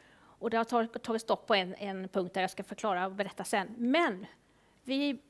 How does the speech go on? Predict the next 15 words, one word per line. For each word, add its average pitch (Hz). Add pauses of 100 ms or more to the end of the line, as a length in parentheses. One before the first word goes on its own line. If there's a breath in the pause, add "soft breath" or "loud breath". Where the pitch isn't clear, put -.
(460)
var 254
ju 285
tvungna 262
att 233
börja 247 (260 loud breath)
någonstans. 196
Och 220
då 240
fick 240
vi 233
reda 214
på, 247
vi 226
kontaktade 220
ju 214